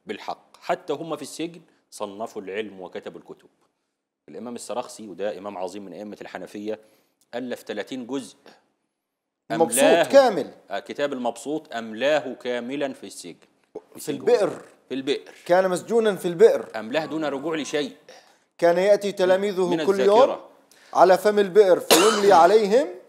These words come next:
Speaker 2: وألف كتاب المبسوط، وهو أحد الكتب المعتمدة في
Speaker 1: آه، من
Speaker 2: الفقه
Speaker 1: أعظم
Speaker 2: الحنفي،
Speaker 1: تلاتين
Speaker 2: من أعظم
Speaker 1: جزء.
Speaker 2: الكتب.
Speaker 1: وابن تيمية صنف في المعتقل، وابن القيم صنف في السجن. ابن تيمية مات في السجن. وكثير، ال-، الأستاذ سيد قطب ألف الظلال في السجن،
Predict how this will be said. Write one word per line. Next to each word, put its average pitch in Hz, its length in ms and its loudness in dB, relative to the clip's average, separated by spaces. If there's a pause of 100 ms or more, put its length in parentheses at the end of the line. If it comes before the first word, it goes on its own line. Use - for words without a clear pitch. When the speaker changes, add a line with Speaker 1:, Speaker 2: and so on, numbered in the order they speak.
(720)
Speaker 2:
وألف 196 440 6
كتاب 190 420 2
المبسوط، 190 500 -2
وهو 175 320 2
أحد 185 220 -2
الكتب 170 340 -6
المعتمدة 165 560 -4
في 139 320 -10 (260)
Speaker 1:
آه، 123 100 -8
من 110 60 -14
Speaker 2:
الفقه 127 160 -4
Speaker 1:
أعظم 143 140 -4
Speaker 2:
الحنفي، 151 380 0
Speaker 1:
تلاتين 127 180 -8
Speaker 2:
من 160 60 2
أعظم 185 220 4
Speaker 1:
جزء. 151 80 2
Speaker 2:
الكتب. - 120 -8
Speaker 1:
وابن 135 180 -8
تيمية 139 260 -6
صنف 139 300 -8
في - 60 -16
المعتقل، 120 480 -14 (160)
وابن 113 480 -8
القيم 120 380 -12
صنف 123 360 -14 (300)
في - 60 -20
السجن. 123 300 -16
ابن 104 100 -18
تيمية 123 260 -12
مات 151 140 -10
في - 60 -18
السجن. - 380 -14 (680)
وكثير، 123 680 -6
ال-، 101 200 -12
الأستاذ 101 360 -10
سيد 143 280 -10
قطب 139 260 -10
ألف 123 260 -12
الظلال 117 280 -10
في - 80 -20
السجن، 135 320 -14